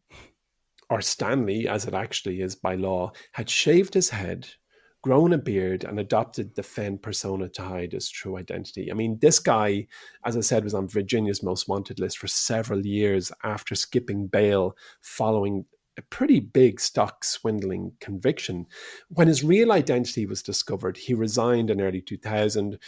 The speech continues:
surrendered to authorities, and left behind a company he built on tech that didn't work. And this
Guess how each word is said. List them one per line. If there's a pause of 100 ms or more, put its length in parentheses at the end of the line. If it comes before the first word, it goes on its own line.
(120)
surrendered
to
authorities,
and
left
behind
a
company (240)
he
built
on
tech (120)
that
didn't
work. (360)
And
this